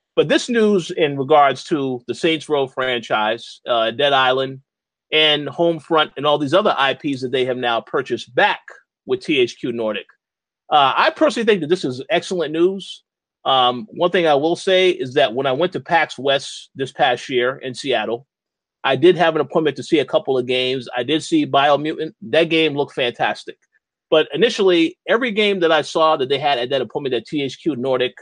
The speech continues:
is putting out, all of these games look, uh, high quality. Now, some of them may not have been all major hits. Like, they had this game called Elex, which is like a sci-fi shooter type of game.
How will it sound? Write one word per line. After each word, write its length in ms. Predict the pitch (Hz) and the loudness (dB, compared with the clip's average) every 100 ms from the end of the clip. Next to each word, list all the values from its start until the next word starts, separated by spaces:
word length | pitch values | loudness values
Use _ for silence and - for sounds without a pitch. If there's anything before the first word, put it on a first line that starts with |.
| _ _ _ 123 | _ _ _ -4
is 220 | 123 113 | -4 -2
putting 320 | - 147 131 | -2 0 2
out, 220 | 135 95 - _ _ _ _ - | 0 0 -6 _ _ _ _ 0
all 160 | 196 262 | 4 4
of 60 | |
these 160 | 254 202 | 2 0
games 340 | 214 202 165 | 2 2 2
look, 160 | 180 - | -2 0
uh, 200 | 151 143 | 2 4
high 220 | 131 175 - | 4 2 2
quality. 500 | 208 190 127 120 113 | 2 2 2 -2 -2
Now, 220 | 127 120 | -2 -2
some 200 | - 208 | -2 -2
of 100 | 180 | 2
them 360 | 170 160 151 - | 0 0 -8 -6
may 160 | 147 160 | -2 2
not 180 | 151 | 2
have 200 | 147 139 | 2 0
been 420 | 139 135 131 120 - _ _ - | -2 -2 -4 -10 -14 _ _ 0
all 480 | 143 156 139 127 _ - | 4 4 2 0 _ -18
major 480 | 110 131 165 135 127 | -6 0 0 0 -2
hits. 340 | 170 - - | -2 -2 -4
Like, 180 | 117 107 | -4 -2
they 120 | 131 | 0
had 240 | 139 127 | 0 0
this 160 | 131 - | -4 -8
game 260 | 143 127 117 | -6 -6 -4
called 420 | 143 123 117 110 _ _ _ 156 | -2 0 -2 -8 _ _ _ 0
Elex, 720 | 170 175 185 - - - _ | 2 2 2 -6 -14 -14 _
which 160 | - 143 | -8 -6
is 120 | 131 | 0
like 180 | 131 127 | 0 0
a 60 | |
sci-fi 720 | 113 - 147 139 - 143 135 131 | -6 -2 0 0 0 2 2 0
shooter 460 | - 156 156 156 - | -4 -4 -4 -4 -2
type 160 | 143 | -4
of 80 | 139 | -4
game. 320 | 143 151 165 | -6 -6 -8